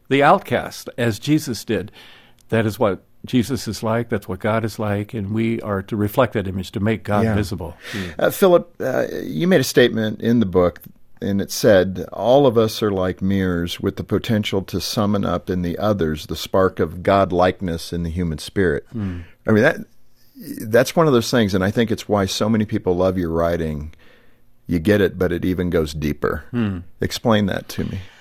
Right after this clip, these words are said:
Speaker 1: Yes, that actually came from an experience that Doctor Brand had. Doctor Brand was a British surgeon. He was being trained during the Blitz of London during World War Two,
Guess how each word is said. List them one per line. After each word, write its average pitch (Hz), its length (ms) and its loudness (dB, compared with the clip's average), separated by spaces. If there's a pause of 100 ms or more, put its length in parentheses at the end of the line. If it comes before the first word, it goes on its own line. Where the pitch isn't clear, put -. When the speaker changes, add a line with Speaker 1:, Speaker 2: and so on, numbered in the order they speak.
(380)
Speaker 1:
Yes, 120 440 4
that 147 360 4 (260)
actually 127 340 2
came 139 420 2
from 120 200 2
an 110 80 2
experience 110 600 0
that 101 120 -2
Doctor 107 280 -4
Brand 110 260 0
had. 90 260 -4
Doctor 120 280 0
Brand 123 320 2
was 101 180 0
a 87 300 -4 (500)
British 131 340 2
surgeon. 104 1040 0
He 120 140 -2
was 107 220 -2
being 123 320 2
trained 120 680 0 (360)
during 139 320 4
the 117 80 0
Blitz 127 640 0
of 107 220 -4
London 101 340 0
during 95 220 -4
World 101 200 -2
War 104 140 0
Two, - 340 -8